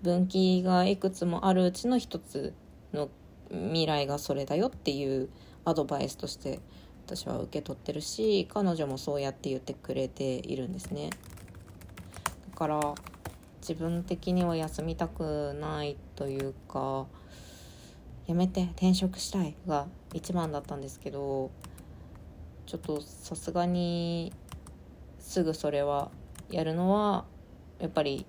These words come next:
イメージ的に、自分に入ってきたイメージ的にも良く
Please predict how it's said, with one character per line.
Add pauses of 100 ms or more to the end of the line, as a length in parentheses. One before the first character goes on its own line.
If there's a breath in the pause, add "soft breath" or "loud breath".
イ
メ
ー
ジ
的
に、
自
分
に
入
っ
て
き
た
イ
メ
ー
ジ
的
に
も (360 loud breath)
良
く